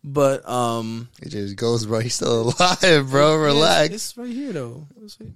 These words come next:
Speaker 2: We gotta get the cardboard cut up,
Speaker 1: Yeah,
Speaker 2: bro.
Speaker 1: all right, sorry. Cardboard cut up.
Speaker 2: Yeah, gotta get cardboard cut up.
Speaker 1: It's the ghost of A J's right here. He could still haunt us while he's alive. What you
Speaker 2: Yeah.
Speaker 1: mean?
Speaker 2: And we gotta change his sweater every time, bro, 'cause, you know,
Speaker 1: Oh,
Speaker 2: for
Speaker 1: yeah,
Speaker 2: the visuals.
Speaker 1: for the drip.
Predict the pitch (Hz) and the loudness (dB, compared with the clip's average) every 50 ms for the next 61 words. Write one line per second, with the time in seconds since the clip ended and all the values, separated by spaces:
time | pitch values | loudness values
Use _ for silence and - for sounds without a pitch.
0 | - - 120 127 131 127 120 113 - 107 - - 110 104 104 101 - - - 101 | -10 -4 0 2 2 2 0 -2 -4 -4 -2 0 0 0 -2 -6 -8 -8 -8 -8
1 | 98 - - - - - - - 78 87 90 - 156 151 - 165 156 135 127 - | -8 -8 -8 -12 -12 -12 -14 -16 -18 -18 -18 -18 -16 -16 -16 -14 -16 -16 -16 -18
2 | 160 165 165 170 156 147 147 - 151 139 117 113 - - _ 52 50 50 - - | -18 -18 -16 -16 -16 -16 -14 -14 -14 -14 -14 -16 -18 -20 _ -20 -20 -18 -18 -18
3 | - - - - - - - - - - 113 117 - - - _ _ - - _ | -18 -18 -18 -18 -18 -16 -16 -14 -14 -16 -16 -16 -18 -18 -18 _ _ -20 -20 _
4 | _ _ _ _ _ _ _ _ _ _ _ _ _ _ _ _ 165 151 160 180 | _ _ _ _ _ _ _ _ _ _ _ _ _ _ _ _ -20 -20 -18 -16
5 | 165 135 139 - - 131 135 135 - 139 131 131 127 143 131 127 131 120 131 147 | -16 -16 -14 -12 -12 -10 -10 -10 -10 -10 -10 -10 -10 -12 -14 -14 -14 -14 -12 -12
6 | 147 131 131 135 - 143 135 - - 131 139 139 131 131 139 135 135 143 131 127 | -12 -12 -12 -12 -12 -12 -12 -10 -12 -12 -12 -12 -12 -14 -14 -16 -14 -14 -14 -14
7 | 123 127 120 123 131 135 143 156 156 - - - - 90 92 104 - _ _ 101 | -14 -14 -14 -14 -14 -14 -16 -18 -18 -16 -14 -12 -12 -12 -12 -14 -18 _ _ -10
8 | 107 107 110 110 110 - 113 107 95 95 95 - - 101 95 95 90 92 92 90 | -6 -2 0 0 0 -2 -4 -8 -8 -8 -8 -8 -6 -6 -8 -8 -8 -10 -12 -12
9 | - 92 92 90 90 90 92 90 90 - - 104 101 - - - _ _ _ _ | -12 -14 -14 -14 -14 -14 -14 -14 -14 -16 -18 -18 -16 -16 -18 -18 _ _ _ _
10 | _ _ - - - 101 107 110 107 98 98 90 92 92 90 117 113 104 104 117 | _ _ -18 -16 -14 -14 -12 -12 -10 -10 -8 -8 -10 -12 -12 -12 -14 -14 -10 -8
11 | 110 107 98 - | -8 -8 -8 -10